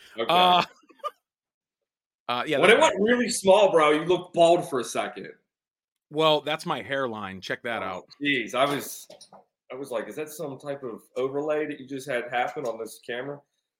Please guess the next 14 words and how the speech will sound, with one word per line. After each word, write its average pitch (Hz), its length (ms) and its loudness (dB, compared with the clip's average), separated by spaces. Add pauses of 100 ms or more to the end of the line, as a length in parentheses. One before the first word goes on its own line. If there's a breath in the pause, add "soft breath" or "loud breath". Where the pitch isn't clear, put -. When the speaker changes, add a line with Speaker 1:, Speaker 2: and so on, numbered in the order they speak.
(100)
Speaker 2:
No, 110 400 -10
I 123 80 -6
don't 135 100 -4
have 135 120 -8
a 117 40 -6
bald 104 360 -4
filter. 98 260 -8
That'd 135 140 -6
be 117 60 -10
stupid 104 440 -10
to 85 80 -14
do 78 160 -14
that. 76 240 -12 (160)
Uh, 80 480 -4